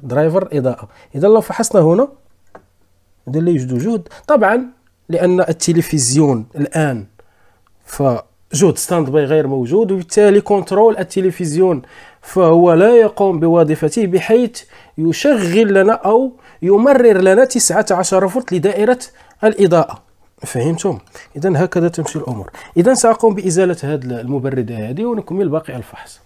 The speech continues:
إذن أصدقائي، بعد إزالة المبرد لاحظوا أثر للمخلفات الحشرات، وأيضًا موجود هناك احتراق في هذا المحول دي سي إلى دي سي هذا.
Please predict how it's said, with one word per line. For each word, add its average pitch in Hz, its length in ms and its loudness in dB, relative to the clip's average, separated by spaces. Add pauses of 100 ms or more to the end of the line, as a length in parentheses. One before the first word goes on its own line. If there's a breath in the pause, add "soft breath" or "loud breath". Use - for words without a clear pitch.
إذن 202 220 0
أصدقائي، 226 420 2
بعد 214 200 2
إزالة 190 460 2
المبرد 170 600 0 (380)
لاحظوا 165 600 -4
أثر 160 340 -8
للمخلفات 127 1700 -4
الحشرات، 147 640 -8 (1900 soft breath)
وأيضًا 202 300 2
موجود 202 500 0
هناك 190 360 -8
احتراق 214 720 -8 (1300)
في 127 160 -12
هذا 156 200 -8
المحول 175 500 -6
دي 160 120 -6
سي - 180 -14
إلى 151 220 -6
دي 139 140 -8
سي 123 260 -14
هذا. 95 180 -16